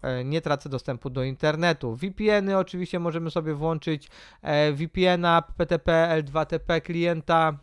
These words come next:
wybieramy sobie, na którym wanie ma być zestawiony V P N. Standardowa konfiguracja. E, tutaj mamy P P T P, L dwa T P serwer,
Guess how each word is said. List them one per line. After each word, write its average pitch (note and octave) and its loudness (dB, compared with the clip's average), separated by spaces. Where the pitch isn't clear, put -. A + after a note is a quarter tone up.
wybieramy D#3 -2
sobie, D3 -2
na C#3+ -4
którym D3+ -4
wanie E3+ 2
ma D#3 0
być D3+ -6
zestawiony D3+ -2
V C#3+ -6
P D3+ -8
N. C#3 0
Standardowa C#3 0
konfiguracja. D#3+ 2
E, C#3 0
tutaj E3 -2
mamy D3 2
P D3+ -2
P D3+ -6
T D3 -4
P, C#3+ -2
L C#3+ -6
dwa C#3 -4
T C#3+ -8
P C3+ -4
serwer, D#3 2